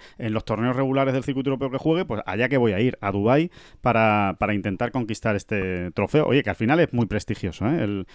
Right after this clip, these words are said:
el ganar la, la Race to Dubai y haber ganado la, la FedEx Cup, oye, eso no, no hay mucha gente que lo, que lo pueda tener y que pueda presumir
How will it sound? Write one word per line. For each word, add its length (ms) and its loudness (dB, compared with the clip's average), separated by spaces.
el 140 -4
ganar 340 2
la, 420 2
la 140 2
Race 240 0
to 100 -2
Dubai 300 0
y 80 -2
haber 200 -2
ganado 280 0
la, 220 0
la 160 0
FedEx 300 0
Cup, 340 0
oye, 280 -2
eso 180 -2
no, 320 2
no 120 0
hay 80 4
mucha 280 4
gente 300 -2
que 80 -4
lo, 400 -2
que 80 -6
lo 100 -2
pueda 220 0
tener 180 2
y 60 0
que 80 -2
pueda 220 2
presumir 420 -2